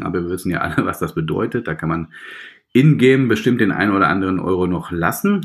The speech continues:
Und es kommt raus für Nintendo Switch und für, äh, Smartphones,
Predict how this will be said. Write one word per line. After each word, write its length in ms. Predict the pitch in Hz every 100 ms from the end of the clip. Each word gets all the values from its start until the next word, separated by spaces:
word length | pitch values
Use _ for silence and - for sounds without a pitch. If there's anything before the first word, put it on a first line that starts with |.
| -
Und 240 | 127 175
es 100 | 139
kommt 220 | - 113
raus 220 | 95 107 110
für 140 | 107
Nintendo 480 | 98 92 98 95 85
Switch 520 | - - - - -
und 260 | 80 117 120
für, 400 | 110 110 110 107 160
äh, 180 | 92 -
Smartphones, 600 | - - 156 - - -